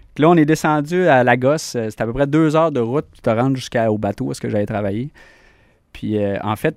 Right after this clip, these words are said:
je savais pas, on s'en allait à l'hôtel, tu sais, puis, euh, on traversait les, les terre-pleins.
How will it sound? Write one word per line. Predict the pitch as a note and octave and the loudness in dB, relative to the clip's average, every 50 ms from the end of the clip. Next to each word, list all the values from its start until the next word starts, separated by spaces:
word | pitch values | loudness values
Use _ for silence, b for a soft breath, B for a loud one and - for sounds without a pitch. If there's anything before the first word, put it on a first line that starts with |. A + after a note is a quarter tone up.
| _ - | _ -12
je | - A2 A2+ | -8 -6 -6
savais | G#2 - A#2 A2 G#2 | -4 -2 0 0 0
pas, | - - F3 | -2 -2 -2
on | F#3 D#3+ | -4 -2
s'en | - - A#2+ | -2 0 0
allait | A#2+ A#2+ B2+ C#3+ | 2 2 2 2
à | C#3+ | 0
l'hôtel, | C3 B2+ A#2 A2 - C3+ C#3 C#3+ D3 C#3+ - | 0 0 -2 -2 -2 -2 -2 -2 -2 -6 -12
tu | - - | -12 -12
sais, | C#3 C#3+ | -12 -12
puis, | - - G#2+ G2+ G2+ G#2 | -10 -10 -10 -8 -6 -4
euh, | G2+ G2+ G2 G2 F#2+ - - _ _ _ _ _ _ _ _ _ - | -4 -4 -6 -8 -10 -14 -18 _ _ _ _ _ _ _ _ _ -6
on | A2 A2+ A#2 | -4 -4 -4
traversait | - - C3 B2 A#2+ A#2+ A#2 - - - - D#3 E3+ F3 F3 - - | -4 -2 -2 0 2 0 0 -2 -4 -2 0 2 2 2 2 0 -2
les, | C3 A2+ A2 A2 G#2+ | -2 -2 -2 0 0
les | A#2 A2+ | 0 -2
terre-pleins. | G#2 - D3+ D3 D3+ C#3+ - - - C3+ C3 C3 C#3 | -2 0 2 2 2 0 -2 -6 -8 -6 -4 -4 -4